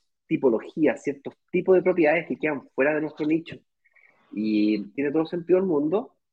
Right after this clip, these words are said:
em, eh, de alguna manera, eh, eh, hacerle caso a la gente que tiene siete hoteles y administra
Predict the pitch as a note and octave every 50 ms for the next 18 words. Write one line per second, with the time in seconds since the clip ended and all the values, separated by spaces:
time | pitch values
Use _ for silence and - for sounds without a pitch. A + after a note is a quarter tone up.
0 | _ _ _ _ _ _ G2 G#2 G2+ G2+ G2 G2 F#2+ F#2+ F#2+ F2+ F2+ F2+ F2 F2
1 | E2+ E2 E2 E2 - - _ _ _ _ _ _ _ - _ _ - G2+ G2 F#2
2 | F2+ E2+ E2 D#2+ D#2 D#2 D#2 D2+ - - - - - G#2 G#2 G#2 B2 B2 A#2+ A#2+
3 | A#2 A#2 A#2+ B2+ C#3+ D3 D3 C#3+ C#3 C3 B2+ A#2+ A2 G#2 G2+ F#2 F2+ E2+ - _
4 | _ _ _ _ _ _ _ _ _ _ _ _ _ _ _ _ _ _ _ _
5 | _ _ _ _ _ _ A2 G2+ F2+ E2+ E2+ E2 - - - _ _ _ _ _
6 | _ _ - F2+ D#2+ - - - - - C3 B2+ B2+ - - A2+ A#2+ - - E3
7 | D3 C3+ B2+ - - B2+ C3+ - C3 A#2 A2 A2+ A#2+ A2+ A2+ A2 G#2+ - - -
8 | _ _ _ _ - G2+ G2 - G#2 G2+ G2 B2 B2 A#2+ A#2+ B2 A#2+ B2 A#2+ -
9 | _ _ _ _ - F2+ F2+ F2 G2 G#2 G2+ - - G#2 G#2 G2 F#2+ F2 -